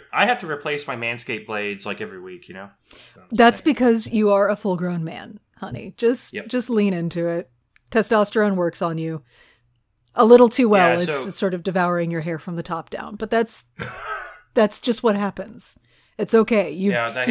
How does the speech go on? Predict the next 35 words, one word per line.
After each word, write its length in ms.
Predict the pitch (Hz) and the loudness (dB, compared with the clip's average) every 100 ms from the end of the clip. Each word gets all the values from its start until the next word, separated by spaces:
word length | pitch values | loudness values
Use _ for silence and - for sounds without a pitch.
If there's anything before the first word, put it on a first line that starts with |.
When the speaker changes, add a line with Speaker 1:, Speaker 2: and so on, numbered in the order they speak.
| 147 | 6
Speaker 1:
hair, 80 | 147 | 8
Speaker 2:
gone 200 | 226 233 | 8 8
Speaker 1:
the 40 | |
hair 80 | 156 | 8
Speaker 2:
full 120 | 233 247 | 10 10
Speaker 1:
left 320 | 254 254 - | 10 4 -4
the 80 | 139 | -8
top 240 | 147 143 | -6 -6
of 60 | 139 | -6
my 140 | 135 | -6
he-, 60 | 131 | -6
head 440 | 135 127 123 120 | -8 -6 -6 -4
went 160 | 117 104 | -8 -10
down 280 | 117 110 107 | -8 -8 -12
to 100 | 107 | -16
my 100 | 101 | -14
bottom. 180 | - 415 | 2 2
Speaker 2:
Yeah, 120 | - - | 2 -2
Speaker 1:
That's 140 | 247 | 4
Speaker 2:
and 200 | 240 254 | 6 6
you 60 | 254 | 4
know 140 | 262 | 4
what? 220 | 277 285 | 6 4
You've 80 | 247 | 4
Speaker 1:
appreciate 40 | 226 | 4
Speaker 2:
gone 200 | 226 220 | 4 4
full 180 | 196 | 0
Professor 420 | - 247 254 240 226 | 0 0 0 2 0
X 260 | 214 - | 0 -2
with 140 | 190 190 | -2 -2
it, 100 | 180 | -2
and 300 | 190 185 185 - | -2 -2 -2 -2
I 140 | 180 | -2
applaud 500 | 196 175 - 180 175 | -2 -4 -4 -2 -2
you. 240 | 165 - | -6 -8